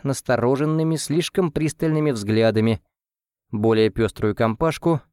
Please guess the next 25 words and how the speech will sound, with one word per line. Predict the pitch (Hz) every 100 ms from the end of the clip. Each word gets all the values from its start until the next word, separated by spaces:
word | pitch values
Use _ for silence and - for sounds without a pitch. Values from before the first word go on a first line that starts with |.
| _ _
и | 127
представить | 120 - - - 180 104
сложно. | - 95 87 80 - _ _ _ _ _ _ _
С | - 139
интервалом | 135 151 143 151 151 139
приблизительно | 135 131 123 127 131 135 127 123
в | 107
десять | 120 131 120
минут | 113 107 123 139
все | - 127 120
по | 120
очереди | 110 135 - 135 131
зашли | 131 107 - 104 101
в | 92
бар. | 92 85 - _ _ _ _ _ _ _ _ -
Сначала | 143 147 214 196
Донна | 117 123 127 127 123
со | - 123
старшим | - 117 113
детективом, | 107 117 - 120 110 98
в | -
целях | - 143 131
конспирации | 127 117 - 123 151 - 160
притворяющиеся | 143 123 110 107 113 107 - 117 104 120
парой. | - - 90 85 82